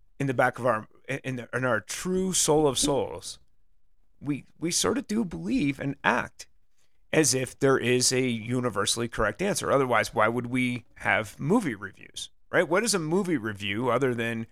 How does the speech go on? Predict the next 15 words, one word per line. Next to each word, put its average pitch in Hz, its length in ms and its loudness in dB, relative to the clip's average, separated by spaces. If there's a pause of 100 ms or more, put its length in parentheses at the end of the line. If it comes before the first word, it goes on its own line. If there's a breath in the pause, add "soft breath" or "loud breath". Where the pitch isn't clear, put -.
(380 loud breath)
a 135 80 -2
person 147 420 6
who 127 160 0
is 120 100 2
supposedly 131 580 0
more 107 240 -4
scholarly 113 640 2
on 107 140 -4
a 104 60 -4
subject 98 560 -4 (520)
giving 135 320 0
an 147 80 0
opinion 139 360 8
about - 280 -4
it? - 80 -12